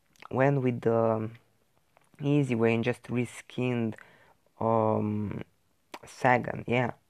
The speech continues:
it's just a reskin of Sagan for, uh, the Christmas. She doesn't look that bad, but Sagan was uncommon and she's rare. Of course, she has more colors, but still, just doesn't deserve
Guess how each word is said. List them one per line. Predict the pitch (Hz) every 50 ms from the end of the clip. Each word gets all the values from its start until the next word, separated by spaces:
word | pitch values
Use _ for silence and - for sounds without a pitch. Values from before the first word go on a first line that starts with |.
| _ _ _ - -
it's | 87 117 131 131 -
just | 170 175 - -
a |
reskin | 165 143 123 - - - - 120
of | 117 107 -
Sagan | - - - 107 120 127 143 147 151 151
for, | 147 - - - 120 113 117 113 113 117 - - _ _ _ _ _ _ _ _ _ _ - -
uh, | 120 117 117 117 117 113 113 110
the | 110 117 -
Christmas. | - - - 143 143 - - 156 156 151 156 156 - _ _ _ _ _ _ _ _ _ _ -
She | 156 - - 180
doesn't | 175 196 220 233 240 226 214
look | 208 202 190 175 170
that | - 156 160 160 160 - -
bad, | - - 113 113 113 135
but | 131 127 - - _ _ - - - -
Sagan | - 185 196 214 214 196 180
was | 170 165 160 151 143 -
uncommon | - 123 120 - - - 120 120 127 135 143 143 143 - - - - - _
and | - 113 117
she's | - - 180 185 165
rare. | 135 127 131 120 113 - - - _ - - - _ _ _ -
Of | - - - -
course, | - - 175 170 165
she | - 160 151
has | 151 151 147 143
more | 143 135 131 -
colors, | - - - - 101 104 - - - -
but | - - - - - - _ -
still, | - - - _ - 123 123 127 123 123 120 117 - _ _ _ _ _ -
just | - - 135 135 131 120
doesn't | - - 139 139 151 151 156
deserve | 156 147 143 131 127 127 135 135 135